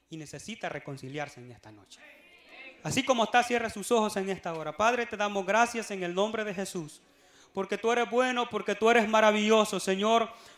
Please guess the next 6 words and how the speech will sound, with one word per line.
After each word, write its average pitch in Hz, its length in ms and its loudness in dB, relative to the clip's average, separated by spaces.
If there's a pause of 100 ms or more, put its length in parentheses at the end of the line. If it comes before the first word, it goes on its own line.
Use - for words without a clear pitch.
porque 196 280 6
para 196 220 2
siempre 226 600 -2
es 233 120 -6
tu 233 120 -10
misericordia. 185 1040 -6